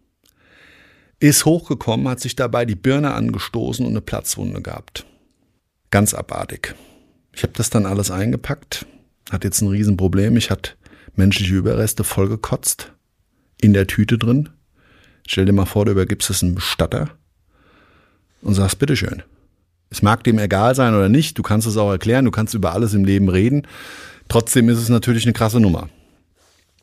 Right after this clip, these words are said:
Und es war damals so, dass im Zuge der Ermittlungen das damals abgeholt wurde, tatsächlich durch das Unternehmen des Bestatters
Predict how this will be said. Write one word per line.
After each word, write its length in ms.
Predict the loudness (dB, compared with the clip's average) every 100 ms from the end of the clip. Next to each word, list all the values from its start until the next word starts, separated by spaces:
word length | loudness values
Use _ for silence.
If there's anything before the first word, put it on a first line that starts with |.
| _ -12
Und 160 | -2 -2
es 120 | 0
war 160 | -2 -2
damals 320 | 0 -2 -2
so, 300 | -2 -2 -4 _ -20 -20 -20 _
dass 340 | -4 -2 -2 -4 _ _ _ _ _ _ _ _ _ _
im 240 | 2 4
Zuge 400 | 4 0 0 0
der 180 | -2 -2
Ermittlungen 840 | 0 0 0 0 0 0 0 -4 -6 _ _
das 280 | -8 -6 -4
damals 420 | -2 0 -2 -4
abgeholt 560 | -8 -6 -2 0 0 0
wurde, 420 | 0 0 0 -4 -8
tatsächlich 760 | -6 -6 -2 -4 -2 -6 -8 -12 -18
durch 220 | -10 -8 -6
das 160 | -4
Unternehmen 720 | -2 0 2 4 4 4 2
des 180 | -2 -6
Bestatters 640 | -6 -4 -2 0 0 -2